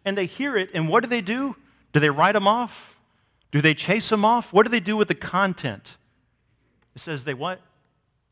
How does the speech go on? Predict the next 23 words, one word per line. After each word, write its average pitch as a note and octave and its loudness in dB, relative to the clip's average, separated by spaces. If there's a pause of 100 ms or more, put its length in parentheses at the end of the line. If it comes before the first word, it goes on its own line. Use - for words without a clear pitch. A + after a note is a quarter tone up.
(220)
They C#3+ -6
examined C#3+ -6
it. G2+ -18 (1080)
By C3+ 0
what? E3+ -2
By D#3 0
their D3 -4
final F3 -2
authority, D3+ -4
which C3+ -4
is B2 -6
what? E3 -6 (960)
The B2+ -12
Scriptures. - -6 (1300)
You F3 -2
and F3 0
I F#3 0
are C3+ -2
a A2+ -8
people F#3 -8
of C#3 -8
the B2+ -6
book. A2 -14